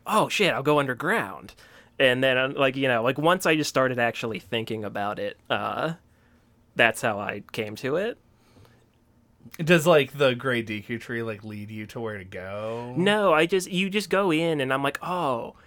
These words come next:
Speaker 1: It's like, 'cause, like, you, on the map, um, if you change it to above ground,
Speaker 2: Mm-hmm.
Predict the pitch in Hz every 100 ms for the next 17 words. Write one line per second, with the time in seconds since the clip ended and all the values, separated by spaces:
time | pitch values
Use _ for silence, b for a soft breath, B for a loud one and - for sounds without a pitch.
0 | b b 160 165 175 170 160 214 180 196
1 | 160 131 139 123 113 - - - 123 117
2 | 110 107 104 - b b b b 135 131
3 | 147 160 165 160 - _ _ 165 - -
4 | - 139 165 175 190 - 170 151 113 120
5 | 131 147 170 185 202 214 - - 135 120